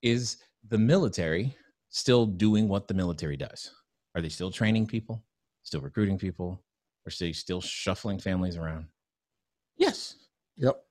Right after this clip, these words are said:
Speaker 1: Okay. There's another customer. So then we started developing relationships with a lot of the military bases across the United States. Then you have to, again, you just keep asking the question.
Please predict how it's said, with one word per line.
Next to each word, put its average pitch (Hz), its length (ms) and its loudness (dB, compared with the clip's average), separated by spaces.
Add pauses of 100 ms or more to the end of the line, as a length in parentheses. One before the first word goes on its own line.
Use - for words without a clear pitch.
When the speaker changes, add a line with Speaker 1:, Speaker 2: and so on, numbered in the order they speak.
Speaker 1:
Okay. 165 540 8 (960)
There's 107 220 6
another 127 240 6
customer. - 480 -2 (500)
So - 100 -4
then 95 160 2
we 92 60 0
started 90 280 -2
developing 85 440 -2
relationships 107 600 2
with 90 120 -2
a - 20 -4
lot 73 200 -2
of 82 60 -6
the 90 60 -2
military 113 420 4
bases 73 400 -8 (280)
across 76 500 -4
the 85 80 -10
United 69 240 -6
States. - 320 -10 (1160)
Then 98 220 0
you 95 80 2
have 87 120 0
to, 90 80 -6 (120)
again, 113 320 0
you 87 80 -4
just 104 200 -6
keep 180 200 0
asking 160 260 6
the 131 60 4
question. 139 320 2